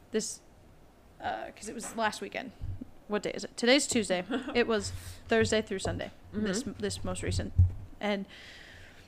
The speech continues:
Speaker 1: and then my dad's cousin died. And
Speaker 2: Wah, wah.
Speaker 1: yeah, so it's like, he, he died, like,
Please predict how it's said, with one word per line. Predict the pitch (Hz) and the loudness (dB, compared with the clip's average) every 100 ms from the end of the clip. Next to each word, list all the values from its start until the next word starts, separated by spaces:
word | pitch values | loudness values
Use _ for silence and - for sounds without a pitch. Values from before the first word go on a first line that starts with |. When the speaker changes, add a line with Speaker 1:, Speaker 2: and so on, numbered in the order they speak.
| - 220 | -14 -6
Speaker 1:
and | 208 220 320 427 427 415 403 392 | 0 8 8 10 8 8 6 4
then | 381 | 2
my | 359 | 2
dad's | 285 311 302 277 - | 4 4 6 4 0
cousin | 269 247 214 196 | -2 0 0 0
died. | 180 85 90 - 208 - - - - - - - - - - - - - | 2 2 0 -4 -8 -12 -18 -20 -20 -20 -10 0 0 0 -6 -14 -14 -6
And | 226 220 202 | 2 4 8
Speaker 2:
Wah, | 302 285 - | 10 8 8
wah. | 208 208 214 | 6 8 8
Speaker 1:
yeah, | 247 214 185 - | 10 8 8 4
so | - 226 | 4 4
it's | 220 262 | 4 4
like, | 220 202 - - - - - - - - - - - - | 2 2 -4 -12 -12 -2 0 0 0 -2 -4 -8 -10 0
he, | 247 247 | 2 4
he | 233 247 | 4 6
died, | 247 240 | 8 8
like, | 220 208 - | 6 2 -2